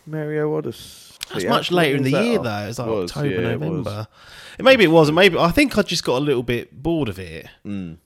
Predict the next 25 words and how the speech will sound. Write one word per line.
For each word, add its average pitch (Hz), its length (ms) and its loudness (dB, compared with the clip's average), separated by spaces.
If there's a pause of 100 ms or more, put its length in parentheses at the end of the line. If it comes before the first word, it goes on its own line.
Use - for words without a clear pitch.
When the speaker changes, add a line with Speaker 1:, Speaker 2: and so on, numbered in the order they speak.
(160)
Speaker 2:
And 127 340 -4
Speaker 1:
Barrowman 90 460 -4
Wasteland. 98 760 -14 (100)
Speaker 2:
play, - 160 -4 (200)
well, 214 760 0 (320)
it's, - 340 -14
they - 120 -8
ain't 180 160 -6
changed, 196 600 -4
I'm 135 80 -10
afraid, 131 360 -8
in 139 80 -8
five 139 360 -6
years. 131 180 0
They - 80 2
haven't, 131 180 0
they - 60 0
haven't 165 200 -4
patched - 340 -12
any 151 180 -8
content 165 580 -10
in. 110 360 -12 (640)
But, 160 320 2
Speaker 1:
<laughs> 160 80 4
Speaker 2:
um, 175 300 -2